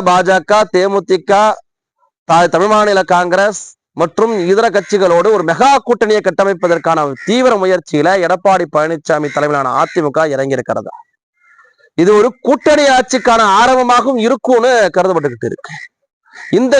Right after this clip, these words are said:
சூழ்நிலை பாமகவும் தேமுதிகவும் கூட்டம் நடத்தி இருக்கிறது என்பது ஒரு மெகா கூட்டணிக்கான அடித்தளமா இருக்குமோ என்பதுதான் அத்தனை பேருனுடைய எதிர்பார்ப்பாகவும் இருந்துகிட்டு இருக்கு. இப்படி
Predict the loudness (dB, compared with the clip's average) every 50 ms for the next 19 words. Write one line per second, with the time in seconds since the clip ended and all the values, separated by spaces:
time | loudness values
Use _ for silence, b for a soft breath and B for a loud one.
0 | 2 2 0 2 2 2 2 2 0 2 2 2 2 4 2 2 2 2 2 2
1 | 2 2 2 2 2 2 2 0 -2 -4 -4 -2 0 2 2 2 2 0 -2 -2
2 | 0 2 2 2 2 0 0 0 -2 -2 0 0 0 0 0 0 0 0 0 2
3 | 0 0 0 -2 -2 -2 -2 -4 -2 0 2 2 2 2 0 -2 -4 -4 -2 -2
4 | -2 -4 -4 -2 -2 0 0 0 0 0 0 0 0 0 -2 -2 -2 -4 -4 0
5 | 0 0 2 2 2 0 0 0 -2 -4 -4 -4 -2 0 0 0 0 0 -2 -4
6 | -6 -4 -2 -2 -2 0 0 0 0 0 -2 -4 -6 -12 B B B B B B
7 | -2 -2 -2 0 0 2 2 2 2 2 2 0 0 -2 -2 -2 0 0 0 0
8 | 0 0 0 2 2 0 0 -2 -2 -2 -2 0 0 2 0 -2 -2 -2 -4 -4
9 | -4 -2 -4 -2 -2 -4 -6 -8 -12 -12 -12 -12 -12 -12 -16 -20 -20 _ _ _
10 | B B B B B B -2 0 2 2 2 4